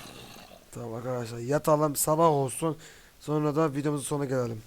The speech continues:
Evet arkadaşlar, bu videonun daha çok gelmesini istiyorsanız kanalıma abone olmayı, bildirimleri açmayı unutmayın arkadaşlar.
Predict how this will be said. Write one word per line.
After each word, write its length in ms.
Evet 340
arkadaşlar, 960
bu 160
videonun 440
daha 140
çok 240
gelmesini 580
istiyorsanız 680
kanalıma 580
abone 240
olmayı, 380
bildirimleri 480
açmayı 300
unutmayın 260
arkadaşlar. 800